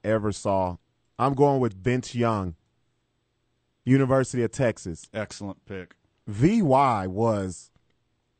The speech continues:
Speaker 1: a super cheat code that whole entire season. Everyone knows what he did, how big he was, and then he took on that U S C team where everybody thought there's no way they could beat that stacked team,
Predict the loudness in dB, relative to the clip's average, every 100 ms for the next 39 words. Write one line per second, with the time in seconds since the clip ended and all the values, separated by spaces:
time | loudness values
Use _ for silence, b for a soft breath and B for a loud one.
0 | _ 2 2 -2 0 4 4 4 0 0
1 | -4 -4 -4 -2 -2 0 -2 -2 0 2
2 | 2 0 -4 -4 -2 -2 -4 -6 -6 -8
3 | -16 _ _ _ _ _ _ _ _ _
4 | 2 4 6 4 4 2 2 2 2 -2
5 | -8 -14 -8 -2 -2 -2 -6 0 0 2
6 | -2 -6 _ _ _ _ _ _ _ -6
7 | 4 6 6 4 0 0 0 2 2 2
8 | 0 -6 -14 b b 0 2 0 -2 -2
9 | 0 0 0 0 2 2 2 -2 -4 -4
10 | -2 -2 2 4 4 4 4 4 2 2
11 | 2 0 -4 -2 2 4 4 4 4 4
12 | 2 -2 -6 _ _ _ -2 0 0 0
13 | -2 0 -2 -2 -2 -2 -2 -4 -6 -4